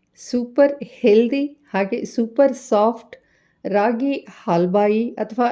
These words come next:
ರಾಗಿ ಮಣ್ಣಿ ರೆಸಿಪಿಯನ್ನ ನಿಮ್ ಜೊತೆ ಶೇರ್ ಮಾಡ್ಕೊಳ್ತಾ ಇದ್ದೀನಿ. ಇಲ್ಲ್ ನೋಡಿ, ಇದು ಎಷ್ಟು ಚೆನ್ನಾಗಿ ಬಂದಿದೆ. ಇದು ಮಕ್ಕಳ ಆದಿಯಾಗಿ ಎಲ್ಲರಿಗೂ ತುಂಬ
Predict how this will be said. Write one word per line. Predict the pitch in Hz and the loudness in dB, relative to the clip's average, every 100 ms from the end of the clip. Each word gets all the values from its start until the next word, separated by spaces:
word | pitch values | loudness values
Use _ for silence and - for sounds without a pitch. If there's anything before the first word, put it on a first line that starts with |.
| - | -2
ರಾಗಿ | 202 196 208 262 | -2 -2 0 0
ಮಣ್ಣಿ | 240 180 185 226 | 0 2 2 2
ರೆಸಿಪಿಯನ್ನ | 214 180 180 180 190 185 240 302 - | 2 0 -2 -4 -2 -2 -2 -6 -6
ನಿಮ್ | 185 185 | -2 -2
ಜೊತೆ | 185 202 | 0 -2
ಶೇರ್ | 208 175 170 | 0 0 0
ಮಾಡ್ಕೊಳ್ತಾ | 185 180 180 175 | -4 -2 0 0
ಇದ್ದೀನಿ. | 160 170 233 359 - _ _ | -2 -2 -4 -6 -12 _ _
ಇಲ್ಲ್ | 214 202 | 0 2
ನೋಡಿ, | 190 220 - | 2 0 -2
ಇದು | 202 202 | 0 0
ಎಷ್ಟು | - 170 - 254 | 0 -4 -4 -4
ಚೆನ್ನಾಗಿ | 254 208 196 190 | 0 0 0 0
ಬಂದಿದೆ. | 180 175 165 190 - - _ _ | 2 2 2 0 0 -6 _ _
ಇದು | - 175 208 208 | -2 0 2 2
ಮಕ್ಕಳ | 156 139 185 | -2 -2 2
ಆದಿಯಾಗಿ | 196 185 196 196 185 196 - | 2 2 2 2 0 -4 -2
ಎಲ್ಲರಿಗೂ | 170 185 214 220 226 | 2 4 4 2 -2
ತುಂಬ | 226 214 | -2 0